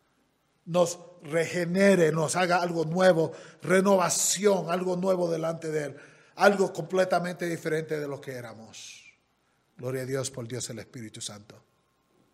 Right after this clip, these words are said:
Esa regeneración le llamamos el nuevo nacimiento, la nueva vida,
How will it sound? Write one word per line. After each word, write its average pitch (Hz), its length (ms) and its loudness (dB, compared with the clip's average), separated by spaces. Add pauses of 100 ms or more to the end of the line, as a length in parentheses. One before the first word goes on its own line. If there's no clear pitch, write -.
(960)
Esa 131 180 -8
regeneración 123 1000 -12 (1600)
le 147 120 -4
llamamos 143 680 -8
el 143 140 -6
nuevo 143 240 -2
nacimiento, 135 600 -10 (1400)
la 131 120 -4
nueva 139 380 -2
vida, 107 340 -12